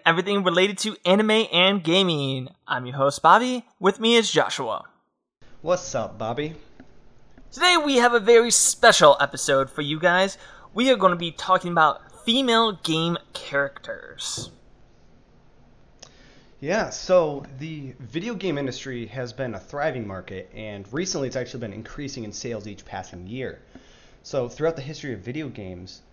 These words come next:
Speaker 2: the targeted consumer has been primarily male, despite some studies showing that the male and female ratio is almost fifty fifty now.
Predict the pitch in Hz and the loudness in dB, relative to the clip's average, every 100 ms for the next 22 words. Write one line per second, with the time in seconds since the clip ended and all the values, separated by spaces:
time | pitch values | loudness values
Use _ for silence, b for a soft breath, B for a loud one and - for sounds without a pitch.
0 | - _ - 120 110 - 156 185 196 196 | -20 _ -12 -10 -8 -6 -4 -4 -6 -14
1 | - 139 - 147 135 113 101 107 120 107 | -12 -14 -12 -12 -10 -10 -12 -14 -12 -14
2 | - 123 113 123 165 180 175 147 113 _ | -10 -8 -6 -6 -6 -6 -8 -10 -14 _
3 | - - 107 113 113 90 69 - b b | -20 -16 -12 -8 -8 -8 -12 -18 b b
4 | b b b - 160 - 143 147 - - | b b b -14 -12 -6 -4 -4 -10 -20
5 | _ _ - 165 170 - 151 135 - 127 | _ _ -8 -4 -4 -4 -6 -6 -8 -8
6 | 123 117 117 113 117 101 98 101 117 131 | -8 -8 -10 -10 -12 -10 -12 -12 -6 -2
7 | 139 127 113 131 127 104 110 113 - 143 | -2 -4 -8 -8 -8 -8 -8 -8 -10 -10
8 | 139 - 117 135 131 135 139 135 113 - | -10 -12 -10 -8 -8 -8 -12 -10 -12 -12
9 | 117 98 85 69 | -14 -12 -16 -16